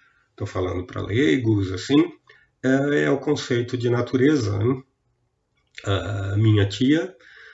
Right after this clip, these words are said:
e a minha tia aqui é uma entidade fictícia, né? É, mas acho que não é tão, uma, uma entidade tão distante aqui de, da maioria das pessoas.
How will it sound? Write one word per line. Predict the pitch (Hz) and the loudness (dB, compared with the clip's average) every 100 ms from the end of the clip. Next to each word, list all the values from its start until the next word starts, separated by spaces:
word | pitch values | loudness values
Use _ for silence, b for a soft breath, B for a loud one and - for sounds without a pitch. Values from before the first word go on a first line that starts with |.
| B _ | B _
e | - | -4
a | 98 | 0
minha | 101 101 | 2 0
tia | 101 107 95 | -2 -4 -4
aqui | - 110 | -4 -2
é | |
uma | 104 95 | 0 0
entidade | 101 95 95 90 | -4 -4 -4 -4
fictícia, | 98 107 - - 147 185 - 107 | -6 -8 -8 0 2 2 -2 0
né? | 101 135 - - B B B _ | 2 2 0 -16 B B B _
É, | - 123 120 | -2 0 2
mas | 120 110 | 2 2
acho | 104 98 | 0 -2
que | 104 | -2
não | 101 101 | 0 0
é | 101 | 0
tão, | 101 104 101 101 101 101 - _ _ _ _ - | 0 0 2 0 -2 -4 -12 _ _ _ _ -8
uma, | 101 90 - - | -2 -2 -4 -6
uma | 95 87 92 - _ | -4 -4 -8 -12 _
entidade | - 107 - 101 95 104 104 | -2 0 0 0 2 2 0
tão | 104 | 0
distante | 104 - - 101 104 - | 0 -2 -2 0 0 -2
aqui | - - 98 92 | -8 -8 -6 -4
de, | 90 90 110 - | -6 -8 -10 -6
da | 95 | -2
maioria | 90 92 95 92 | 0 0 0 0
das | 92 | -2
pessoas. | - 110 - 151 143 107 | -4 -6 -2 2 2 0